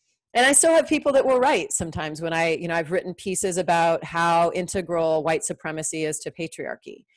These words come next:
and getting people to look at that. And I'll have people write in and be upset,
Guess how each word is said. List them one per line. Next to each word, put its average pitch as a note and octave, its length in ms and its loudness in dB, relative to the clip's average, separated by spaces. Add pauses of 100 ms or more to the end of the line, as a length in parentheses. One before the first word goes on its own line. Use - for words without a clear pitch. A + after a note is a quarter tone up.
(300)
and E3+ 240 -4
getting F3+ 260 0
people F3 300 -6
to D#3+ 160 -10
look E3+ 220 -6
at F3 140 -6
that. - 320 -6
And D#3+ 360 -6
I'll F3 180 2
have G3+ 220 0
people A3 320 -2
write G#3 240 2
in A3 260 -2
and E3 180 -6
be E3+ 260 -4
upset, F3 500 0